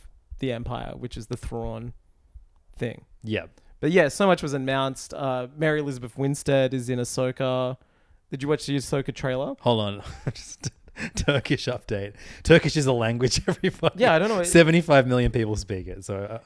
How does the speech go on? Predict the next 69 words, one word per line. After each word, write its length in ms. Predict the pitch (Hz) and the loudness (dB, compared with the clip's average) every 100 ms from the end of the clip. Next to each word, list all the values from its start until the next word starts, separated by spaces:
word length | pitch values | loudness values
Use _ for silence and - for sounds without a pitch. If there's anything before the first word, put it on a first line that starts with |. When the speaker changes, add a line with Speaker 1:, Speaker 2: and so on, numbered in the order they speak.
| - | -6
Speaker 1:
Well, 120 | 175 170 | 4 6
we 80 | |
just 140 | 214 196 | 6 6
lost 180 | 170 - | 4 4
seventy-five 520 | 160 151 147 147 135 | 2 2 0 0 0
million 320 | 135 127 120 | -2 -4 -4
listeners. 600 | 123 135 135 123 117 - | -6 -6 -8 -6 0 0
Speaker 2:
<laughs> 60 | - 135 - - - - - - - _ - - - - _ _ | 0 -4 -6 -10 -10 -20 -20 -20 -20 _ -20 -20 -20 -20 _ _
Speaker 1:
Um, 600 | 151 143 135 135 131 127 - | -2 0 2 0 -2 -6 -10
did 100 | 143 | -4
you 80 | 147 | 2
watch 180 | 156 - | 2 2
the 60 | |
Ahsoka 300 | 139 143 135 - | -4 -4 -4 -4
trailer? 360 | 147 135 214 - _ - | -2 -2 -4 -10 _ -6
Speaker 2:
No. 200 | 113 95 - - 131 | -4 -4 -12 -12 -8
Speaker 1:
Oh, 80 | |
man. 260 | 123 120 117 - | -6 -8 -10 -20
It's 100 | 120 | -14
vibey 300 | 131 123 123 | -6 -6 -6
as 140 | 117 - | -10 -8
hell. 160 | 120 | -8
We'll 100 | 123 | -8
watch 240 | 123 127 - | -8 -8 -8
that. 240 | 123 123 - | -8 -6 4
Speaker 2:
I'll 120 | 147 | 6
watch 160 | 156 | 6
an 60 | 131 | 4
episode 440 | 113 107 107 104 - 113 | 0 0 -2 -2 -8 -10
at 100 | 101 | -8
your 160 | 101 90 | -8 -6
house, 320 | 90 95 - | -8 -10 -14
'cause, 140 | - | -6
Speaker 1:
Yeah, 80 | 143 | -6
Speaker 2:
like, 100 | 117 | -4
yeah. 80 | 104 | 0
Speaker 1:
we'll 100 | 214 | 4
watch 220 | 208 196 | 4 2
the 60 | 143 | -2
first 260 | 160 170 | -2 0
one. 160 | 127 - - _ _ _ - 117 | -2 -10 -20 _ _ _ -12 0
Speaker 2:
I'll 100 | 117 | 4
watch 220 | 170 113 - | 4 2 -4
the 80 | 104 - | -12 -14
first, 200 | - 123 | 2 6
second, 120 | 151 160 | 8 8
Speaker 1:
Um, 440 | 156 156 156 151 | 8 8 6 6
Speaker 2:
third, 60 | 185 | 2
Speaker 1:
I've 100 | 156 | 6
watched 200 | 165 120 | 6 6
Speaker 2:
fourth, 100 | 165 | 0
Speaker 1:
all 20 | |
of 40 | 143 | 0
Speaker 2:
fifth. 20 | |
Speaker 1:
Vision 280 | 151 147 165 | 0 -2 -2
season 320 | - 143 131 | 0 0 -2
two. 240 | - 143 170 | -4 -2 0
I 60 | |
got 120 | 135 127 | 0 -2
that 160 | 131 | -4
sent 260 | - 139 139 | -2 -4 -4
to 80 | 135 | -4
me 120 | 135 | 0
a 20 | |
Speaker 2:
That's 160 | 120 143 | 2 2
Speaker 1:
few 40 | |
weeks 200 | 139 - | 2 2
Speaker 2:
mad. 60 | 143 | 4
Speaker 1:
early. 260 | 147 214 | 4 2